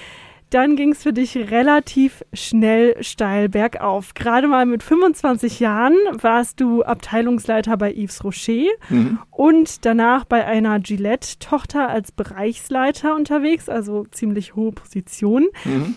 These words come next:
Speaker 1: Und deine weitere Station, das hast du selber gerade schon gesagt, die lagen ziemlich verteilt auf der Landkarte. Luxemburg war dabei, Stuttgart, Dortmund und München. Jetzt
Speaker 2: Mhm.
Speaker 1: bist du in Emmerich.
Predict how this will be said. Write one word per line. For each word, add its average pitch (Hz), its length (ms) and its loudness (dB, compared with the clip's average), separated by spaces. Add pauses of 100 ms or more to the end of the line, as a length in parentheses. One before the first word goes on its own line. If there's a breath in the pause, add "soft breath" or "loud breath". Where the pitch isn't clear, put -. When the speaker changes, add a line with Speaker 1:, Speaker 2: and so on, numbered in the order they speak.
Speaker 1:
Und 269 160 0
deine 262 260 4
weitere 311 360 2
Station, 302 640 2
das 233 340 -4
hast 240 240 -4
du 226 60 -8
selber 226 320 0
gerade 220 240 -4
schon 220 140 -2
gesagt, 226 340 -2
die 269 80 0
lagen 240 460 2
ziemlich 262 280 0
verteilt 240 400 -4
auf 233 140 -6
der 208 140 -4
Landkarte. 254 1160 -2
Luxemburg 269 720 0
war 247 140 2
dabei, 233 300 2
Stuttgart, 247 540 -4
Dortmund 247 480 2
und 220 220 -4
München. 302 400 4 (300 loud breath)
Jetzt 233 220 4
Speaker 2:
Mhm. 233 40 4
Speaker 1:
bist 262 220 0
du 240 60 4
in 226 100 2
Emmerich. 311 560 4